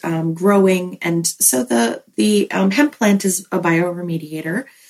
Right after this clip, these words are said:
So it takes everything that is bad from the soil and it actually can clean that.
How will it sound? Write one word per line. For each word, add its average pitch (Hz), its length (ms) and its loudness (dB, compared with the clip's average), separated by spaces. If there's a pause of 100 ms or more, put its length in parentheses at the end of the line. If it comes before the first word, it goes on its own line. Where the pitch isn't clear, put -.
(140)
So 233 220 4
it 226 120 2
takes 226 340 2
everything 202 560 2
that 170 360 -2
is 180 360 2
bad 170 400 2
from 180 200 -2
the 165 80 0
soil 170 440 0
and 175 120 -2
it 160 100 -2
actually 160 360 -4
can 165 220 -4
clean 190 320 0
that. 143 260 -12